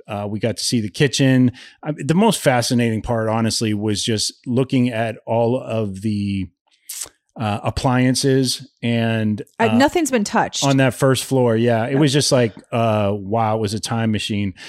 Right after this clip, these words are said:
Speaker 1: And, you know, I grew up poor. So it's like my family could never afford those things, but it was, like, devices I had seen at,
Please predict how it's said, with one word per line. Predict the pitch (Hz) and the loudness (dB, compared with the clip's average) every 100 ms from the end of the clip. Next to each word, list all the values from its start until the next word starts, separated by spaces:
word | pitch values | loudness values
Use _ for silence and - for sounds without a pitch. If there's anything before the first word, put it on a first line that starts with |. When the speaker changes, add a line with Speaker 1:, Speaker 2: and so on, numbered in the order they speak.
| - - | -16 -2
Speaker 1:
And, | 131 120 117 - | 0 2 0 0
you | 147 | -2
know, | 127 | 0
I | 143 | 2
grew | 156 120 | 2 2
up | 104 | 2
poor. | 165 151 98 | 2 2 2
So | - 131 120 | 0 2 2
it's | 110 | 2
like | 139 107 | 0 0
my | 131 | 0
family | 147 165 143 | 2 2 2
could | 123 123 | 2 0
never | 123 113 | 0 0
afford | 95 123 120 131 | -2 0 0 2
those | 143 135 | 2 2
things, | 156 156 | 2 2
but | 123 123 | 2 0
it | 127 | 0
was, | 123 123 107 | 0 0 2
like, | 113 92 | 0 0
devices | 107 120 123 139 107 | 0 2 2 0 -2
I | 113 113 | 0 0
had | 117 101 | 0 0
seen | - 127 120 | 2 4 4
at, | 113 | 2